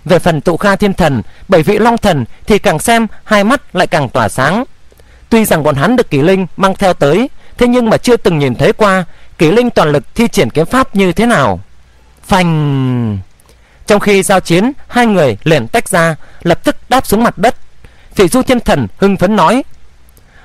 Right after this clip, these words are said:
"Bắc Minh huynh đệ, tuy rằng ta đang ở thế hạ phong, thế nhưng đây chẳng qua là hâm nóng mà thôi. Đợi khi quen thuộc lẫn nhau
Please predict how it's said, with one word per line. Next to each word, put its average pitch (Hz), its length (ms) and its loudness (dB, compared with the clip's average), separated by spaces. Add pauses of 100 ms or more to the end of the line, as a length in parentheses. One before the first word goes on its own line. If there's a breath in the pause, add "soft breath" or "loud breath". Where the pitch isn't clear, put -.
"Bắc 190 260 -2
Minh 180 140 2
huynh 185 220 0
đệ, 156 260 4 (280 soft breath)
tuy 262 140 2
rằng 165 200 0
ta 202 200 2
đang 196 180 0
ở 127 60 0
thế 170 180 0
hạ 247 240 0
phong, 190 240 2 (300 soft breath)
thế 220 100 4
nhưng 214 240 2
đây 190 160 4
chẳng 135 200 -2
qua 196 260 2 (240 soft breath)
là 190 180 2
hâm 220 200 0
nóng 190 180 2
mà 214 120 2
thôi. 202 300 2 (360 soft breath)
Đợi 160 140 2
khi 208 220 2
quen 208 200 0
thuộc 180 200 0
lẫn 220 180 2
nhau 196 240 2